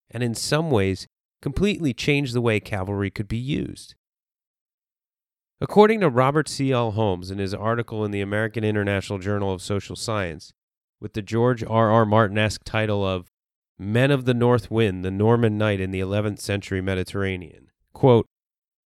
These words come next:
"In battle, knights usually deployed in either a line or wedge formation. The line formation was often several ranks deep and so tight that each knight's knees touched those of his neighbor.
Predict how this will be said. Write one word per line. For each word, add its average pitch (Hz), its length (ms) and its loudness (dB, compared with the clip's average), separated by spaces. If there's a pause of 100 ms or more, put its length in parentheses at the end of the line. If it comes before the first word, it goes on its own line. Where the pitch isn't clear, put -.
(200)
"In 131 200 -4
battle, 120 460 0
knights 113 420 -4
usually 151 460 2
deployed 120 500 -2
in 101 120 -2
either 113 220 0
a 98 100 0
line 104 420 -4
or 104 160 -2
wedge 95 360 -2
formation. 104 720 -4 (880)
The 120 100 0
line 135 240 0
formation 139 540 2
was 98 140 0
often 104 300 0
several 117 440 0
ranks 98 340 -2
deep - 380 -8
and 98 120 -10
so 127 260 2
tight - 400 -4 (340)
that 92 140 -6
each 120 280 -6
knight's 107 340 -2
knees 101 480 0
touched - 360 -6
those 95 240 0
of 90 60 -6
his 90 160 -4
neighbor. 92 440 -4